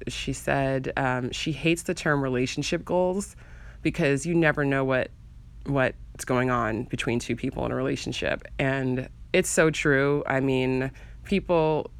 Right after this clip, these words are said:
you know, you're look-, there are people in your life who you're looking at them from the outside thinking they got it all. And if you knew what was going on inside, you would not feel the same way. Um, and there are also people probably who you're looking at and being like, "Oh,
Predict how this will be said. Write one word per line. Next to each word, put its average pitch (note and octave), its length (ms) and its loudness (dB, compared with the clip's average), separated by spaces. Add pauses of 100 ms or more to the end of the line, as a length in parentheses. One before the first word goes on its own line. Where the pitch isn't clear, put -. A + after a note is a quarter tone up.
(260)
you C#3+ 100 0
know, C3 100 2
you're D3 220 2
look-, D#3+ 200 2
there E3 200 6
are E3 60 4
people F3+ 280 2
in E3 80 6
your E3+ 120 6
life B2+ 320 4
who D3 100 2
you're D3 160 4
looking D3 260 2
at C#3 80 0
them D3 120 2
from C#3+ 140 -2
the C#3 140 2
outside B2+ 420 0
thinking C3 380 -2
they C#3 160 0
got C#3 180 4
it C#3+ 80 2
all. C3 440 0
And B2+ 280 0
if B2+ 180 -6
you C3+ 120 -2
knew C#3 160 2
what C3 80 0
was C#3 120 -2
going C3 260 -2
on B2+ 180 0
inside, A#2+ 420 0
you G3 140 2
would G#3+ 80 0
not A3+ 180 2
feel B3 120 0
the A#3 80 0
same B3 200 -2
way. - 240 -2 (580)
Um, E3 260 6
and A#3+ 120 6
there B3 80 8
are C4 40 6
also E4 200 2
people A#3 300 2
probably G3+ 460 2
who F#3 80 0
you're F3 160 4
looking F3 260 2
at D#3+ 180 6
and D3 60 0
being D3+ 160 2
like, D3 200 0
"Oh, E3+ 160 4